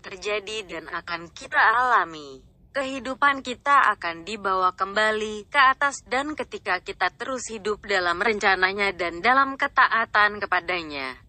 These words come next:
maka kita akan mengalami kehidupan yang tetap naik dan tidak akan turun. Refleksi diri, apa yang firman Tuhan katakan kepada Anda? Bagaimana kehidupan Anda dengan firman Tuhan itu?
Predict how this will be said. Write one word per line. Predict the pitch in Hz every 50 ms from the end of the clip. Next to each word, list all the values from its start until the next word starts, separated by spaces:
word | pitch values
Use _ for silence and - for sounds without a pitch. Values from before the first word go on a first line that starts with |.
| _ _ _ _ _ _ _ _ - _ _ -
maka | - 220 233 240 233 - 247 233
kita | 220 - - 202 - 196 160 190 202 -
akan | - 180 170 165 180
mengalami | 208 240 262 262 254 254 247 240 233 226 240 233 -
kehidupan | - 262 262 285 247 240 254 - - 226 226 233 233 226
yang | 214 202 180 175 175
tetap | - 185 - - 170 165 - - 214
naik | 233 240 254 277 277 - - 190
dan | 170 165 160 151 151
tidak | - 226 214 196 202 160 160 156
akan | - 160 151 147 151
turun. | - 196 185 175 160 156 147 135 127 - _ _ _ _ _ _ _ - _ _ _ -
Refleksi | 240 254 269 269 - - 285 285 - - - - 226 226 202
diri, | 196 185 175 165 156 160 151 143 139 - -
apa | 269 285 - - 233 208 208 202
yang | 208 233 247 269 277
firman | 254 - 262 254 240 226 214 208 196 180 185
Tuhan | 185 202 196 190 196 208 214 226 220 220 -
katakan | 202 214 - 233 220 214 - 208 202 202 196
kepada | 196 202 190 - 175 170 170 175 175 139 180 202
Anda? | 190 180 170 170 170 165 170 214 262 - _ _ _ _ _ _ _
Bagaimana | 180 220 233 226 208 220 240 247 247 247 254 262 269 285 262 254
kehidupan | - 240 233 240 262 220 254 262 220 - 285 285 285 262 -
Anda | 208 202 180 170 180 196
dengan | 190 190 226 247 269 277 277 269
firman | - - 247 233 226 208 208 202 190 170 170
Tuhan | - 233 233 226 240 277 294 294
itu? | 262 214 202 185 - - 170 160 165 190 233 254 -